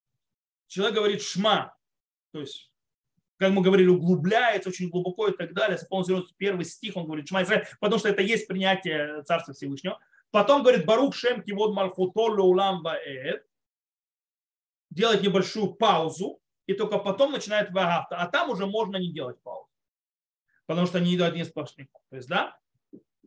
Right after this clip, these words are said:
Э, таким образом, получается, что первый стих это является самим принятием Царства Всевышнего, а Барух Шем Кивод это как бы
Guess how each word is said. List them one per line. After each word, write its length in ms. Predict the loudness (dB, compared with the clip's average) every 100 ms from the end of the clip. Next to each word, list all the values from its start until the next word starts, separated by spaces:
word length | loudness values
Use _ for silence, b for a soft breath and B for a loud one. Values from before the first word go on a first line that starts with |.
| -4
Э, 720 | 0 2 2 2 2 0 -2 _
таким 320 | -4 -4 -6 0
образом, 480 | 2 4 2 0
получается, 500 | -2 -2 0 -2 -2
что 200 | -6 -4
первый 420 | -4 -2 -2 -2 -6
стих 480 | -8 -6 -4 -4 -2
это 240 | -2 0 0
является 580 | 0 2 2 2 -2
самим 640 | -10 -6 0 2 2 -2 -2
принятием 760 | 2 2 2 2 0 -2 -6 -8
Царства 380 | -4 -4 -6 -16
Всевышнего, 600 | -16 -14 -14 -12 -14 b b b _
а 120 | 0
Барух 480 | 4 2 4 2 -2
Шем 560 | -8 -4 2 2 2 -8
Кивод 500 | -12 -8 -2 -2 -2 -8 _ _ _ _ _
это 380 | -2 0 -2 -4
как 500 | -4 -2 0 0 0
бы 240 | 0 0